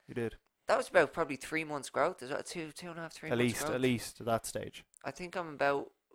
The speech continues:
Speaker 2: a week and a half in now.
Speaker 1: Yeah. Watch it, watch it expand.
Speaker 2: It looks longer there because it's, we're, like,
Speaker 1: Darker,
Speaker 2: dark.
Speaker 1: yeah, it's darker.
Speaker 2: Yeah.
Speaker 1: Um,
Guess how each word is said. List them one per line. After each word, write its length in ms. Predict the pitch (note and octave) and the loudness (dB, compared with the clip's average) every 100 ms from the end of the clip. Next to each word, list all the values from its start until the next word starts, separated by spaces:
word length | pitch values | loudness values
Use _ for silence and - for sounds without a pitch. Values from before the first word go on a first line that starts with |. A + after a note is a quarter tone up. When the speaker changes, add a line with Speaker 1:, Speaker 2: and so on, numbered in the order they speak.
| - | -16
Speaker 2:
a 80 | |
week 400 | B2+ C3 C#3 C#3 | -12 -8 -8 -8
and 100 | D3+ | -8
a 40 | D3+ | -6
half 280 | C#3+ D3 D#3 | -6 -6 -10
in 140 | D3 | -8
now. 220 | D3+ D#3+ - | -8 -8 -4
Speaker 1:
Yeah. 300 | A#2 G#2+ G#2 _ _ _ _ _ _ _ _ | 0 2 0 _ _ _ _ _ _ _ _
Watch 240 | A#2+ A#2+ B2 | -8 -8 -8
it, 80 | A2+ - - - | -10 -14 -12 2
watch 240 | C3+ - | 2 2
it 60 | B2 | -2
expand. 720 | - - A#2+ C3 G#2 G2+ G2+ - _ _ _ _ - _ | -2 2 4 4 0 -4 -14 -20 _ _ _ _ -20 _
Speaker 2:
It 80 | D3+ | 0
looks 240 | E3 - | 0 0
longer 380 | E3 C#3+ D#3 D3+ | 6 6 6 2
there 220 | C#3+ C#3 | 4 4
because 320 | C#3 C3 C#3+ C3 | 2 0 0 0
it's, 180 | C3 - | -2 4
we're, 140 | C#3 | 8
like, 240 | B2+ B2+ | 8 6
Speaker 1:
Darker, 380 | - A2+ A#2+ C3 | 8 10 10 8
Speaker 2:
dark. 100 | A2 | 4
Speaker 1:
yeah, 200 | A2 G#2+ | 4 2
it's 160 | G2+ - | 0 -4
darker. 360 | A2 G#2+ - - - - - | -4 -4 -6 -12 -16 -18 -6
Speaker 2:
Yeah. 200 | D3 D#2+ - _ _ _ _ _ - | -4 -4 -10 _ _ _ _ _ 0
Speaker 1:
Um, 300 | D#3 D#3 D3+ | 8 10 10